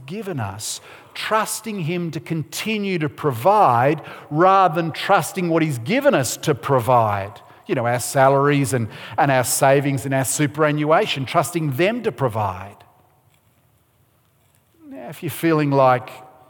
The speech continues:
you might actually need an antidote at this time for the love of money, then check out verse eleven. Paul says to Timothy, "But as for you, O man of God, flee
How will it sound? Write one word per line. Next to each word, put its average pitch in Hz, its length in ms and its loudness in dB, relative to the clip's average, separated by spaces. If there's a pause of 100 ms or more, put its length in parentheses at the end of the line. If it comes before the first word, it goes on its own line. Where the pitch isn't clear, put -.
you 139 100 -6
might 127 180 -2
actually 123 280 -6
need 123 180 -4
an 117 100 -6
antidote 131 680 -4
at 117 100 -8
this 135 200 -10
time 139 300 -4
for 143 100 -10
the 127 80 -2
love 131 220 2
of 123 120 -6
money, 147 360 -4 (400)
then 151 160 -6
check - 280 -10
out 165 200 -2
verse 117 340 -8
eleven. 113 520 -6 (1700)
Paul 147 160 -2
says 135 180 -6
to 147 100 -12
Timothy, 143 380 -2
"But 143 160 -2
as 185 220 -4
for - 120 -12
you, 156 180 -2
O 120 60 0
man 110 240 -4
of 98 120 -10
God, 110 360 -8 (320)
flee 156 800 -6